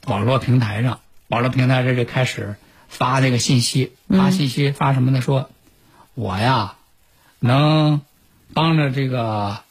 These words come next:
Speaker 1: 打车的这个用户啊，
Speaker 2: 啊。
Speaker 1: 我能帮着你们得这个十块钱的代金券儿。
Speaker 2: 嗯。
Speaker 1: 哎，我帮你操作呢，我不，不白操作，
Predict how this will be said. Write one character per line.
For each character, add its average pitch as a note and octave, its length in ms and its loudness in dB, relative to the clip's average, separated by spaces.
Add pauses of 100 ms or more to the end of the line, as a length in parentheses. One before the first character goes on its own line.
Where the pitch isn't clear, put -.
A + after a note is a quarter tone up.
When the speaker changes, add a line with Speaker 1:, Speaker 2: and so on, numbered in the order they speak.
(460)
Speaker 1:
打 - 200 -2
车 E3+ 220 -2
的 D#3+ 80 0
这 D3+ 80 0
个 D3+ 60 0
用 D3+ 220 2
户 D3+ 180 -2
啊， G#2 280 -6 (240)
Speaker 2:
啊。 D3 300 2
Speaker 1:
我 A#2 140 0
能 D#3 200 2
帮 F3 200 2
着 D#3 60 2
你 C3 160 0
们 B2 260 -2 (540)
得 D#3+ 420 0 (420)
这 D#3 180 0
个 A#2+ 320 -2 (280)
十 - 220 -2
块 E3+ 120 2
钱 D3 160 2
的 D#3 60 0
代 D3+ 140 0
金 D3+ 160 0
券 E3 120 -2
儿。 - 80 -10 (200)
Speaker 2:
嗯。 G3 380 2
Speaker 1:
哎， G#2+ 260 -2 (400)
我 E3+ 560 0 (160)
帮 A3 220 0
你 E3 80 -2
操 G#3 240 -2
作 G3+ 180 2
呢， E3+ 140 -2
我 E3+ 160 -4
不， F3+ 280 -6 (140)
不 F#3 140 -2
白 F3 180 0
操 G3 220 0
作， F3 200 -2